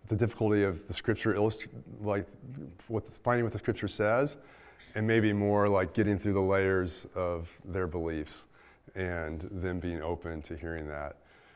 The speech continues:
Um, and I don't know, what I try to do is love that person and bring truth into the situation.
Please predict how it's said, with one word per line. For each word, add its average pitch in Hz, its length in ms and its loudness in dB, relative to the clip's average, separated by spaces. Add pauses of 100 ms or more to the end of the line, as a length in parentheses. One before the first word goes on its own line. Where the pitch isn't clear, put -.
(280)
Um, 87 480 0 (880)
and 92 340 -2 (640)
I - 40 -4
don't 101 200 0
know, 95 360 -2 (580)
what 113 260 4
I 113 100 8
try 117 220 4
to 117 100 6
do 113 300 6
is 92 180 0
love 98 300 2
that 104 180 2
person 107 640 0
and 90 340 -4
bring 95 220 -2
truth 95 460 -4 (400)
into 92 120 -4
the 92 100 -2
situation. 98 760 -4